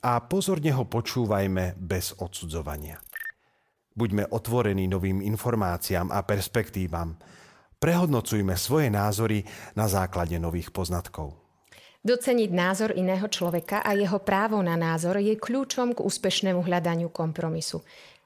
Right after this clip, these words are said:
Speaker 2: Zároveň mu vytvorme priestor na vyjadrenie jeho názorov bez toho, aby sme ho prerušovali.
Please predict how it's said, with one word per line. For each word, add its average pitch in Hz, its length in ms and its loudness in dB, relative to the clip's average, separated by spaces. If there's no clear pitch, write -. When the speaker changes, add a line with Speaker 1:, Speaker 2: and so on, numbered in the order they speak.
Speaker 2:
Zároveň 214 500 4
mu 196 140 2
vytvorme 208 420 0
priestor 214 480 0
na 170 160 0
vyjadrenie 160 600 0
jeho 165 160 0
názorov 180 500 2
bez 214 240 0
toho, 233 320 0
aby 185 160 2
sme 170 220 0
ho 165 80 -4
prerušovali. 160 720 -4